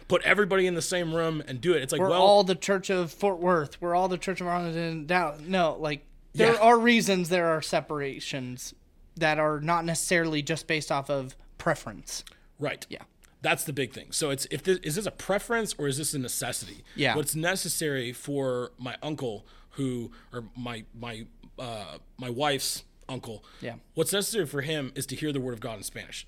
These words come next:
Speaker 1: That is
Speaker 2: Yeah.
Speaker 1: how he grows as a human being. He can, he can do it. He can stretch.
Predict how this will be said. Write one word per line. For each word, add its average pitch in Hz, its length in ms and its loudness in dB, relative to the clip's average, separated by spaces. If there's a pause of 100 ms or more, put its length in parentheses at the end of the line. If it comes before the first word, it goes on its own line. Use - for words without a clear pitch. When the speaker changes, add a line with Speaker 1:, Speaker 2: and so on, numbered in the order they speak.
Speaker 1:
That 156 160 2
is 139 60 0
Speaker 2:
Yeah. 165 80 2
Speaker 1:
how 160 80 0
he 147 100 -2
grows 123 540 -4
as 123 140 -6
a 113 40 -10
human 120 200 -6
being. 107 120 -14
He 170 140 -8
can, 117 280 -8 (140)
he 175 160 -6
can 147 140 -4
do 180 160 4
it. 147 80 2
He 156 60 -2
can 147 100 -4
stretch. 170 400 -2